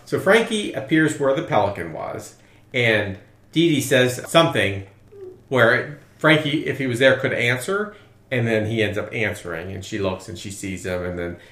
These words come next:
they have a happy reunion. So then you go over to, back to the, uh, witch doctor's hut in Tahiti, and they show the front of the daughter,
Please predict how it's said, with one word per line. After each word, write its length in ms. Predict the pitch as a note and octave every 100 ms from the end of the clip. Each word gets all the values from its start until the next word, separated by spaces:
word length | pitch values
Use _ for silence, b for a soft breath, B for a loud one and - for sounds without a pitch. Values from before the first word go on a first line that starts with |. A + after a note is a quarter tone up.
| b
they 100 | G2
have 160 | F2
a 120 | E2+ -
happy 320 | A2 F#2+ F#2
reunion. 680 | F#2+ F2 A2 E3+ C#2+ - - - _ b b b b
So 140 | - B2+
then 220 | B2+ C3+
you 100 | B2
go 220 | A#2+ A#2
over 200 | A2+ A2
to, 260 | - B2 G#2+
back 260 | G#2 G#2
to 80 | -
the, 200 | G2 F2+ E2+ - - -
uh, 140 | G2
witch 260 | G2 D3 -
doctor's 360 | A2 G#2 G2+ -
hut 280 | B2+ -
in 100 | A2 F#2+
Tahiti, 640 | F#2 D#3+ E3+ F2+ F#2+ F#2+ B B B -
and 240 | A#2 G#2+
they 80 | G2+
show 240 | - A#2+
the 80 | G2+
front 480 | - F#3+ A3 - -
of 200 | A#2 G2+
the 140 | F#2+
daughter, 460 | F#2 F2+ F#2 F2+